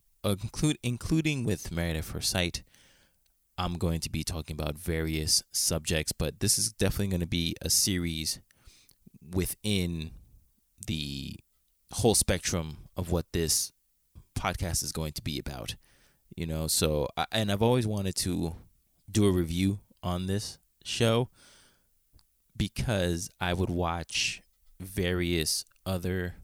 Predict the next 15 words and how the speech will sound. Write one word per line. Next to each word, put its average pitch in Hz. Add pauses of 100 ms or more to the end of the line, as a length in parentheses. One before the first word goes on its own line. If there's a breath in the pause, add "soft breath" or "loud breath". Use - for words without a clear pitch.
(200)
YouTubers 87
and 85
other 85
shows, 82
and 87
especially 95
go 85
on 85 (1040 soft breath)
y-, 71
the 82
Married 85
at 80
First -
Sight 80
Twitter 85